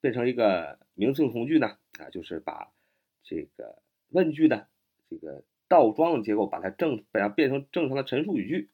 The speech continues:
就变成了特殊疑问句的名词性从句。这句话原来的问句应该是 Where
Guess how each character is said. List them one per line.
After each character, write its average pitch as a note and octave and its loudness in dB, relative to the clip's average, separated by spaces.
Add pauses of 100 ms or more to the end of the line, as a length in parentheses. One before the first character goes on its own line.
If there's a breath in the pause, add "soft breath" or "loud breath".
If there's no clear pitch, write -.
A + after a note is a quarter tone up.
(140)
就 - -8
变 G2+ 0
成 G2 -4
了 - 0 (220 soft breath)
特 G3+ 4
殊 E3+ 4
疑 C#3+ 6
问 G#2+ 2
句 G#2+ -2
的 F2+ -6
名 F#2 -4
词 G2+ -8
性 G#2 -6
从 G2 -8
句。 D3+ -2 (160 soft breath)
这 G3+ 2
句 E3+ 6
话 D#3 6
原 B2 2
来 C#3 4
的 C#3 -2
问 C3+ 0
句 A#2+ -4
应 A#2 -6
该 A#2+ 0
是 A2 -2
Where G3+ 2